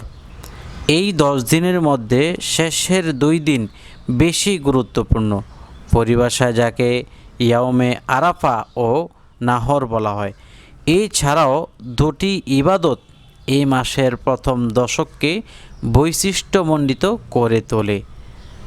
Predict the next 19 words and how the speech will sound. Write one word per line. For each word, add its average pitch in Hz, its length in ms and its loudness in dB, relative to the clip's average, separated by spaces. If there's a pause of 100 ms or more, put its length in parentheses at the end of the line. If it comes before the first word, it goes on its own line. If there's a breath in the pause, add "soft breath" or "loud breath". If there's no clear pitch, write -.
(220 loud breath)
যে 123 280 2
দুটি 127 420 2
ইবাদত 156 480 0 (280)
জিলহজ 139 640 2
মাস 120 440 -2
ছাড়া 135 440 -2 (460 loud breath)
অন্য 196 380 2
কোনো 156 300 0
মাসে 127 580 -2 (160)
আদায় 120 340 0
করা 147 320 -2
সম্ভব 143 560 -2
নয়, 107 360 -2 (600 loud breath)
এমনকি 123 560 2
রমজানেও 170 840 2 (260)
নয়। 107 360 0 (460 soft breath)
একটি 117 360 0
হলো 113 200 2
হজ, 135 580 2